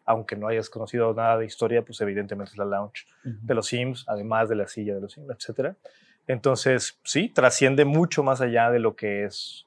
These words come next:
Speaker 1: un mueble y un, un lindo mueble, ¿no? Tiene muchos
Speaker 2: Ujú.
Speaker 1: significados hoy en día.
Speaker 2: Y es ese perfecto maridaje de función, estética, buena historia.
Speaker 1: Durabilidad,
Speaker 2: Durabilidad,
Speaker 1: resistencia.
Speaker 2: ¿no?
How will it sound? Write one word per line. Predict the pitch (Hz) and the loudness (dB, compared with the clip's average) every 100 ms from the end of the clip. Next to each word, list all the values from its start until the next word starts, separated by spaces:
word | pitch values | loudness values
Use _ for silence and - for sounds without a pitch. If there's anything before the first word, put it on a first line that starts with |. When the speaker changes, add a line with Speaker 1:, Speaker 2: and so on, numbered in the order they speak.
| _ | _
Speaker 1:
un | - 98 | -14 -8
mueble | 113 104 107 107 107 _ _ _ _ - | -4 -4 -4 -8 -10 _ _ _ _ -2
y | 127 | -2
un, | 127 123 - - - | -2 -6 -10 -8 0
un | 147 | 2
lindo | 139 135 127 | 4 4 4
mueble, | 123 127 95 | 2 2 -2
¿no? | 113 175 - | -10 -12 -8
Tiene | 110 | -8
muchos | 110 98 | -8 -8
Speaker 2:
Ujú. | 120 | -8
Speaker 1:
significados | 110 110 110 107 101 | -8 -6 -2 -2 -2
hoy | 107 | -8
en | 101 | -10
día. | 110 _ _ _ _ - - - - _ _ | -12 _ _ _ _ -16 -14 -16 -20 _ _
Speaker 2:
Y | - 160 | 8 8
es | 147 | 8
ese | 156 170 | 4 6
perfecto | 143 - 127 - | 4 6 4 6
maridaje | 143 123 117 113 113 123 | 8 10 10 10 8 6
de | 113 | 6
función, | - 107 101 - 135 135 143 143 _ _ - | 4 0 2 6 8 8 2 -2 _ _ -6
estética, | 110 - 120 120 - 123 123 - _ _ _ | 2 4 6 4 6 4 2 -6 _ _ _
buena | - 123 | 4 6
historia. | 127 - 131 127 123 123 131 - | 6 8 8 10 8 6 2 -4
Speaker 1:
Durabilidad, | 135 120 110 107 110 110 - - | 2 4 4 4 4 4 0 2
Speaker 2:
Durabilidad, | 120 117 113 113 120 143 | 8 8 10 10 10 10
Speaker 1:
resistencia. | 117 | 6
Speaker 2:
¿no? | 110 143 | 2 0